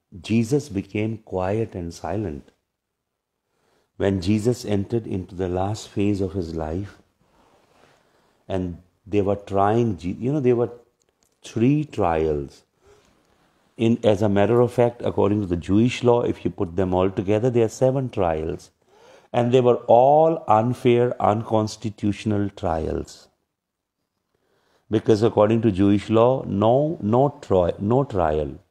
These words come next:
सिविल और जुडिशियल, सोशल और स्पिरिचुअल।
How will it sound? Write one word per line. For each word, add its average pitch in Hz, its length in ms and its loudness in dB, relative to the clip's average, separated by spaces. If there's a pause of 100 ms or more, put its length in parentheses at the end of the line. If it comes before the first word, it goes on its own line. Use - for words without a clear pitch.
(640)
सिविल 110 440 2
और 98 120 0
जुडिशियल, 85 680 0 (1160)
सोशल 110 380 4
और 95 120 4
स्पिरिचुअल। 85 720 -4